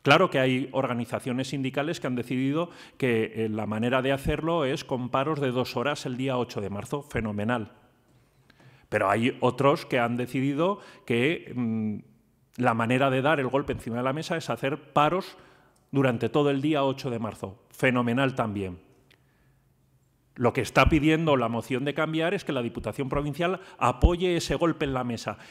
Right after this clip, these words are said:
sea de dos horas o sea de toda la jornada laboral. Pero que ese golpe en la mesa también sea una huelga de consumo, por ejemplo.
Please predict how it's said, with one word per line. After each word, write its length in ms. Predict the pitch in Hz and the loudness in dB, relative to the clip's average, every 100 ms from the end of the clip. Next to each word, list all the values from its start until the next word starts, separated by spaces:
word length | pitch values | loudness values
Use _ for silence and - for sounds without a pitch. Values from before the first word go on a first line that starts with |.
| - | -8
sea 280 | - 190 | 2 4
de 100 | 196 | 4
dos 200 | 180 170 | 2 0
horas 300 | 196 202 214 - | 0 0 -2 -2
o 80 | 135 | -2
sea 240 | 180 175 | 0 0
de 80 | 156 | 0
toda 240 | 151 160 | 0 0
la 100 | 156 | 0
jornada 400 | 139 135 123 113 | -2 -6 -4 -4
laboral. 400 | 107 101 95 90 - _ _ _ _ _ _ _ _ _ _ _ _ _ _ _ _ _ - | -4 -4 -6 -10 -16 _ _ _ _ _ _ _ _ _ _ _ _ _ _ _ _ _ 2
Pero 220 | 139 120 | 4 4
que 80 | 135 | 2
ese 160 | 123 | 2
golpe 260 | 139 156 170 | 4 4 4
en 80 | 156 | 2
la 80 | 160 | 2
mesa 340 | 170 170 190 | 0 -2 0
también 360 | 180 143 143 156 | 0 -2 -4 -4
sea 320 | 160 151 165 | -2 0 0
una 260 | 170 139 | -2 -4
huelga 380 | 123 135 147 175 | -2 0 0 -2
de 100 | 175 | -2
consumo, 600 | 135 113 - 175 165 135 | -2 -6 -2 -2 -2 -4
por 140 | 135 110 | -6 -8
ejemplo. 580 | - 113 101 131 208 | -8 -10 -6 -8 -8